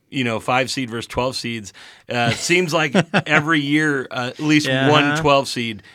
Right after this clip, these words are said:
Speaker 1: is
Speaker 2: Yeah,
Speaker 1: going to
Speaker 2: yeah.
Speaker 1: upset them. I don't think it's gonna be this one. Uh, Iowa is just rolling right now.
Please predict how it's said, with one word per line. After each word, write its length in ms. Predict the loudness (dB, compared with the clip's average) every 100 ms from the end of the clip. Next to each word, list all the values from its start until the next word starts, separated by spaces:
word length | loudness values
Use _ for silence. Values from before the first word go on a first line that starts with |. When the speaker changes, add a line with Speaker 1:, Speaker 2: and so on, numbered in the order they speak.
| -8
Speaker 1:
is 160 | -4
Speaker 2:
Yeah, 80 | -2
Speaker 1:
going 160 | -2 0
to 100 | 0
Speaker 2:
yeah. 80 | 0
Speaker 1:
upset 360 | -2 -4 -2
them. 200 | -2 -2
I 140 | 0 2
don't 340 | 4 2 0
think 200 | -4 -4
it's 140 | -4
gonna 160 | -4 -4
be 100 | -4
this 240 | -4 -4
one. 260 | -4 -4 -4 -10 -20 -12
Uh, 400 | 0 2 2 0 -6 _ 2
Iowa 380 | 4 4 0
is 120 | -2 -2
just 240 | -4 -6
rolling 640 | -6 2 6 6 4 0 0
right 220 | -2 0
now. 360 | 0 0 -2